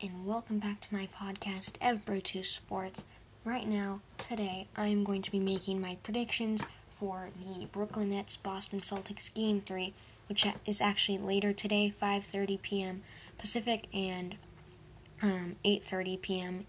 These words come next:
Eastern. Brooklyn Nets currently lead two oh in the series, and neither of the games have really been close. So in this game three, if there's a game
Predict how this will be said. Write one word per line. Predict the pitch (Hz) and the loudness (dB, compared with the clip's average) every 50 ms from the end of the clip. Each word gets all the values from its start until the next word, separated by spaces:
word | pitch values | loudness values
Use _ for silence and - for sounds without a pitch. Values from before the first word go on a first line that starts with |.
| - | -6
Eastern. | - 247 269 262 - - - 262 262 269 277 285 - - - - - - - - - - - | -4 -2 0 0 0 0 0 0 -2 -2 -2 -6 -10 -16 -18 -18 -18 -18 -18 -20 -20 -10 -2
Brooklyn | - 214 214 208 - 208 202 | 0 0 0 2 2 4 4
Nets | 208 208 - - | 4 4 2 0
currently | - - - - 214 208 226 - - 214 202 190 | -4 -6 -4 -2 -2 -2 -2 -2 -2 -2 -2 0
lead | 190 196 196 196 196 196 185 - - - - | 2 2 2 2 2 0 -2 -6 -14 -2 2
two | - - - 277 285 285 | 2 2 2 2 4 4
oh | 254 247 233 | 4 4 6
in | 220 214 | 6 6
the | 208 208 | 6 6
series, | 202 - - 208 208 202 196 196 196 202 196 - | 6 6 4 4 4 4 6 6 6 4 4 2
and | - 196 185 185 185 185 185 196 | 2 2 0 0 0 2 4 6
neither | 202 208 196 202 196 | 6 6 6 4 2
of | 190 185 | 0 -2
the | 185 | -4
games | - 185 185 190 190 | -4 -4 -2 0 0
have | - 190 180 185 185 | -2 -2 -2 -4 -6
really | 185 185 185 | -4 -4 -4
been | 185 185 175 180 | -2 -2 -4 -4
close. | 175 - - 185 185 196 220 254 262 - - - - - - - - - - - - - - | -6 -4 0 2 4 4 4 2 0 -2 -4 -4 -8 -16 -16 -16 -16 -14 -10 -10 -10 -6 0
So | - - - - 208 196 196 | 2 4 4 6 6 6 6
in | 196 202 208 | 6 6 6
this | 214 208 - - | 4 4 2 2
game | - 220 208 202 202 202 | 4 4 6 6 4 2
three, | - - - 214 214 208 208 214 214 208 208 - - - - - - - | 0 -2 -2 2 4 6 6 6 6 4 2 -4 -10 -16 -18 -20 -8 -2
if | - 208 196 - | 0 0 0 0
there's | - 220 220 220 226 226 214 208 - | 0 0 0 0 0 0 0 -2 -2
a | - | -2
game | 208 202 - 208 202 202 196 196 196 196 190 196 | 0 2 4 4 6 6 4 4 2 0 -2 -4